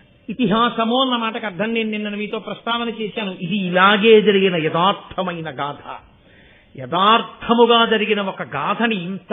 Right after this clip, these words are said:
గొప్పగా చెప్పగలగడం వ్యాసుడికి తప్ప అన్యులకు సాధ్యం కాదు. అది భారతంలోనే సాధ్యమైనంత గొప్పగానని ఐతిహాసికులు ఇతిహాసమని పొగుడుతారు.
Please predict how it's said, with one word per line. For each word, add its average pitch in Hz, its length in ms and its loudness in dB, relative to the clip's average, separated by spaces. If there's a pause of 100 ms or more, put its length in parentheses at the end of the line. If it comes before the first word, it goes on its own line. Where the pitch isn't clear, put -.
(120)
గొప్పగా 214 600 -4
చెప్పగలగడం 190 800 -6
వ్యాసుడికి 180 560 -6
తప్ప - 260 -10
అన్యులకు 165 440 -12
సాధ్యం 151 500 -16
కాదు. 160 280 -4 (280)
అది 147 160 -8
భారతంలోనే 196 680 -6
సాధ్యమైనంత 190 840 -10
గొప్పగానని 180 680 -2 (420)
ఐతిహాసికులు 202 840 -2
ఇతిహాసమని 196 760 0
పొగుడుతారు. 170 540 -2